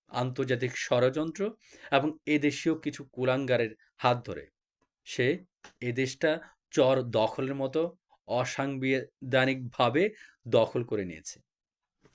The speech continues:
এখন সে কি করতে চাচ্ছে? এখন করতে চাচ্ছে সে তার ক্ষমতাকে কিভাবে দীর্ঘায়িত করা যায়। সে ইতিপূর্বে আওয়ামী লীগের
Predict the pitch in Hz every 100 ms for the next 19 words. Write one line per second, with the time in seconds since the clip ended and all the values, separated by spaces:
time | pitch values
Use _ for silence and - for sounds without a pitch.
0 | _ _ 139 147 208 - 190 - 165 131
1 | - 104 98 87 - - _ _ _ -
2 | - - - - 147 196 196 190 - 170
3 | 170 160 175 - 151 147 143 147 - -
4 | 123 135 143 143 160 190 - _ _ _
5 | _ - 143 123 147 160 170 - 101 95
6 | 123 120 117 131 127 - 87 85 - -
7 | _ _ _ _ - - - 135 131 143
8 | 143 143 151 170 - - - - 131 139
9 | 135 147 143